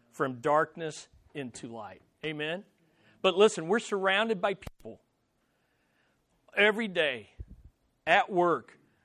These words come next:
who are living in darkness. And what happens in a postmodern society is they don't even know that it's darkness. They think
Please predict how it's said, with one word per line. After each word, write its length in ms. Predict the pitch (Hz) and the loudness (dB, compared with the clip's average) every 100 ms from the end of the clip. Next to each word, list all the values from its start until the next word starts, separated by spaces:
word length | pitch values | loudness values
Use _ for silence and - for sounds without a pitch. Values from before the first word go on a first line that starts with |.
| _ | _
who 160 | - 196 | 0 6
are 160 | 175 160 | 6 4
living 480 | 165 196 240 254 | 6 8 8 6
in 120 | 240 190 | 2 6
darkness. 480 | 202 185 156 139 - _ | 6 6 0 -14 -16 _
And 160 | 208 185 | -6 4
what 200 | 247 233 | 4 4
happens 520 | 226 254 254 208 165 | 4 4 6 0 0
in 120 | 180 | -4
a 60 | 147 | -4
postmodern 720 | - 233 - 208 214 214 180 | 2 2 2 2 2 2 -4
society 720 | - 160 - 220 226 185 165 - - - | -8 -8 0 2 2 0 -6 -10 -10 0
is 160 | 196 | 2
they 160 | 240 277 | 4 4
don't 160 | 269 | 4
even 300 | 262 233 196 | 2 0 -2
know 340 | 196 240 294 285 | 0 4 6 4
that 200 | 170 156 | 0 -2
it's 200 | 147 - | -4 -8
darkness. 640 | 139 151 143 - 117 - - - 175 | 0 2 2 -4 -16 -16 -20 -8 2
They 180 | 254 | 2
think 300 | 294 294 269 | 2 -2 -4